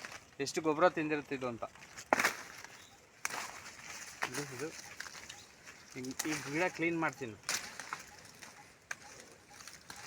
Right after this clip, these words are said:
ಬುಡ ಮಾತ್ರ ಇಷ್ಟೇ ಇದೆ ನೋಡಿ, ಇದನ್ನ ಮೇಲ್ ಬಿಡಕ್ಕಾಗಲ್ಲ.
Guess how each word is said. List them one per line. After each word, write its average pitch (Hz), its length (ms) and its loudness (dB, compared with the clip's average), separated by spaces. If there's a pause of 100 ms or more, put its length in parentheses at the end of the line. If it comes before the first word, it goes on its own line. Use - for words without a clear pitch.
(720)
ಬುಡ 151 120 12
ಮಾತ್ರ 180 320 12
ಇಷ್ಟೇ 180 300 12
ಇದೆ 139 160 8
ನೋಡಿ, 110 200 2 (1500)
ಇದನ್ನ 147 260 2 (140)
ಮೇಲ್ 160 260 6
ಬಿಡಕ್ಕಾಗಲ್ಲ. 139 560 8